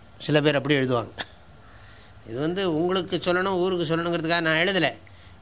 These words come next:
என்னமோ என் புத்தியை கொஞ்சம் செளியா தெளிவா வச்சுக்கணுங்கிறதுக்காக நான் சிலதெல்லாம் யோசிச்சேன், அதை நான் எழுதி வச்சிருக்கேன், உனக்கு இது பிரயோஜனமா இருந்தா படிச்சுக்கோ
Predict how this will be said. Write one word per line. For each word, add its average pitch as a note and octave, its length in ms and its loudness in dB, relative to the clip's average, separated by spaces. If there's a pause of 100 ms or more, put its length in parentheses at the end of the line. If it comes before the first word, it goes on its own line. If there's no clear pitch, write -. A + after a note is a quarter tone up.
(120)
என்னமோ F#3+ 360 0 (120)
என் G3+ 240 0
புத்தியை G#3 320 -2
கொஞ்சம் G3+ 300 -4
செளியா G3 340 2
தெளிவா G3+ 380 0
வச்சுக்கணுங்கிறதுக்காக F#3 720 0
நான் F3 280 2
சிலதெல்லாம் F3 440 2
யோசிச்சேன், D#3+ 580 -2 (320)
அதை F#3+ 200 -2
நான் A3 220 2
எழுதி A3+ 180 -4
வச்சிருக்கேன், D#3 460 -6 (300)
உனக்கு A3+ 300 0
இது A3+ 140 0
பிரயோஜனமா B3 540 2
இருந்தா B3 200 0
படிச்சுக்கோ E3+ 400 -4